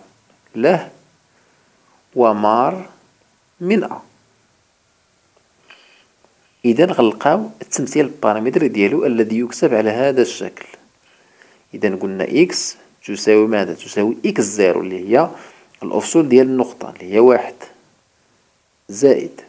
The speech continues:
زائد ألفا تي. إذا ألفا هو الأفصول ديال المتجهة الموجهة اللي هي عندنا جوج، تلاتة، واحد. إذا زائد جوج تي.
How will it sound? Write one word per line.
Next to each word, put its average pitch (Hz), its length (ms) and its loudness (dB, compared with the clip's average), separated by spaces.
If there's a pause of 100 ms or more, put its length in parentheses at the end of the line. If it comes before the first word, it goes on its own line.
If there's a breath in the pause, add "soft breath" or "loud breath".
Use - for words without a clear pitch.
(1700 soft breath)
زائد 127 540 2 (400)
ألفا 156 540 -2 (300)
تي. 110 200 2 (380 loud breath)
إذا 101 240 -4 (100)
ألفا 123 480 -2 (480 loud breath)
هو 113 120 6
الأفصول 135 480 0
ديال 147 400 2
المتجهة 123 500 -2
الموجهة 135 480 0
اللي 90 260 -6
هي 123 60 4
عندنا 101 580 -2
جوج، 143 280 -6
تلاتة، 123 300 2
واحد. 95 320 0
إذا 110 240 -2
زائد 104 260 2
جوج 175 540 -2 (1500)
تي. - 220 0